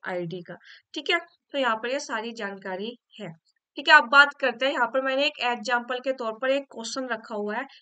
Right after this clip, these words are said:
कि हमें answer की को check कैसे करना है। हिंदी subject का यहाँ पर रखा हुआ है मैंने, question है, यहाँ पर एक complete question है, जैसा मैंने आपको बताया, view पर click करोगे,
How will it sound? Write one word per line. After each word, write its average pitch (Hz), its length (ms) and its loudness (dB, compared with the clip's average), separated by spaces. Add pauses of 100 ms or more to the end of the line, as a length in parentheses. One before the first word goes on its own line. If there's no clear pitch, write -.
(140)
कि 294 60 0
हमें 269 220 2
answer 247 400 4
की 240 160 -8
को 240 180 0
check 226 340 -6
कैसे 220 360 -8
करना 180 420 -8
है। 190 160 -16 (480)
हिंदी 240 360 -2
subject 254 480 -4
का 254 80 -4
यहाँ 226 160 -2
पर 226 200 -4
रखा 220 220 -6
हुआ 233 140 -2
है 240 60 -2
मैंने, 247 260 -6 (180)
question 285 420 -4
है, 311 100 0 (1200)
यहाँ 220 200 4
पर 254 140 2
एक 277 160 2
complete 262 460 0
question 247 380 -4
है, 330 120 -4
जैसा 254 260 -6
मैंने 240 220 0
आपको 240 240 0
बताया, 247 340 0
view 233 300 -6
पर 254 160 -4
click 247 320 -10
करोगे, 240 280 -4